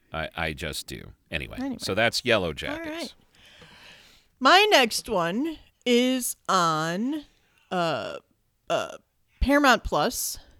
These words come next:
Speaker 2: It's also a new show that just dropped, starring Kiefer Sutherland, and it's called Rabbit Hole.
Speaker 1: Oh,
Speaker 2: Yeah.
Speaker 1: yeah.
Speaker 2: Right now, three episodes are available.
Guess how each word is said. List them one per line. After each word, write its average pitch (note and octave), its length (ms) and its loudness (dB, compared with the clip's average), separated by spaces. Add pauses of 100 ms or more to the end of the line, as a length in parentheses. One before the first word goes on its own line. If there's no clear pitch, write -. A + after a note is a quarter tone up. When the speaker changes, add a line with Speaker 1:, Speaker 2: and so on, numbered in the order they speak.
(180)
Speaker 2:
It's G3 220 -2
also A#3+ 440 4
a G#3+ 60 4
new F3+ 280 0
show E3+ 320 0
that D#3+ 160 -6
just - 240 -8
dropped, D3+ 460 -6 (240)
starring A#3 440 2
Kiefer D#4+ 460 2
Sutherland, A#3 840 -4 (360)
and B3+ 140 4
it's C4+ 160 0
called C#4 260 4 (100)
Rabbit G#3 400 0
Hole. - 400 -8 (1400)
Speaker 1:
Oh, C4 680 -2
Speaker 2:
Yeah. C#4 280 -2
Speaker 1:
yeah. C4+ 520 -4
Speaker 2:
Right C#4 220 8
now, D4 200 4
three C#4 260 -2
episodes C4 520 0
are G#3 80 0
available. B3 840 2